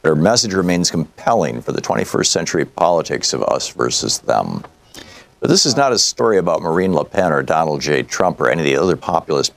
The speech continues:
powerhouses who have emerged in Europe and the United States in recent years. Spin the camera toward the furious crowd. There's the real story. It's not the messenger that drives this movement. It's the fears, often, if not always, justified,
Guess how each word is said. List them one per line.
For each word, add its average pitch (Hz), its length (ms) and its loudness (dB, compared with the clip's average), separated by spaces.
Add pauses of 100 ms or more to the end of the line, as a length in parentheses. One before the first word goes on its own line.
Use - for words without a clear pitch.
powerhouses 78 760 0
who 76 140 0
have 65 100 2
emerged 78 380 0
in 65 100 0
Europe 80 300 2
and 62 80 -6
the - 20 0
United 64 320 0
States - 300 -2
in - 100 -8
recent 52 360 -4
years. 50 320 0 (460)
Spin 139 280 0
the 131 80 2
camera 123 340 2
toward 101 260 0
the 80 40 -4
furious 98 480 2
crowd. 62 600 0
There's 113 240 0
the 80 120 -2
real 85 380 2
story. 50 460 -4 (420)
It's - 160 0
not 139 160 0
the 110 80 2
messenger 98 640 2
that 78 140 0
drives 71 400 0
this 64 200 -4
movement. - 440 -8 (260)
It's - 200 0
the - 100 -2
fears, 104 600 2 (120)
often, 95 640 -2
if 82 160 -4
not 65 160 2
always, 67 420 -2
justified, - 720 -2